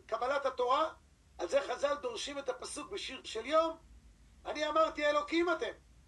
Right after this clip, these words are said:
אבל הואיל ואכלנו מעץ הדעת, אוי, סליחה, הואיל וחטאנו בעגל", אז אומר, אומרים חז"ל, "לכן כאדם תמותון".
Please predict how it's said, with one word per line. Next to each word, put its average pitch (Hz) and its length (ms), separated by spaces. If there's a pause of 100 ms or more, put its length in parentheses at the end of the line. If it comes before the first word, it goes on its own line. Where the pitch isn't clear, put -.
(540)
אבל 247 240
הואיל 302 420 (340)
ואכלנו 240 760 (720)
מעץ 233 280
הדעת, 294 600 (280)
אוי, 294 180
סליחה, 285 300
הואיל 311 240
וחטאנו 277 460
בעגל", 285 560 (800)
אז - 100
אומר, 269 300
אומרים 254 220
חז"ל, 285 340
"לכן 277 220
כאדם 277 320
תמותון". 302 480